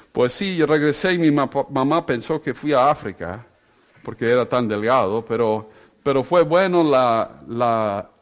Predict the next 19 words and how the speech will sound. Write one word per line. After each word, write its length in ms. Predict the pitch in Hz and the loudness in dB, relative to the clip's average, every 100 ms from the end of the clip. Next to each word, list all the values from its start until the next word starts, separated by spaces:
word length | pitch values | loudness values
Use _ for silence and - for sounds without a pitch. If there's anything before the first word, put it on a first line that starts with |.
| - 107 - | -12 -12 -8
el 140 | 127 113 | -6 -4
acercamiento 800 | 110 120 110 110 127 139 135 110 | -4 -8 -6 -2 2 2 0 -4
al 100 | 98 | -6
Señor. 400 | - 92 98 95 - - _ _ _ _ _ _ _ - | -8 -6 -6 -6 -12 -20 _ _ _ _ _ _ _ -10
Y 520 | - 107 104 104 - | -2 0 2 0 -2
ya, 240 | 123 123 107 | 0 0 0
me 100 | 135 | 0
mandaban 480 | 147 135 147 208 185 | 2 2 4 4 2
dinero 360 | 160 170 175 190 | 2 2 2 0
extra 260 | 214 180 | -2 -6
porque 240 | 147 131 131 | -6 -6 -4
tenía 300 | 135 156 143 | -2 0 0
miedo 240 | 151 147 | -2 -2
que 100 | 127 | -4
me 80 | 117 | -6
estaba 500 | - 131 120 104 104 _ _ _ - | -4 0 0 -2 -6 _ _ _ -20
haciendo 320 | - - 127 | -14 -6 -2
demasiado 360 | 113 113 120 120 | 0 0 -2 -4
flaco. 540 | - 123 123 104 104 | -4 -6 -6 -8 -12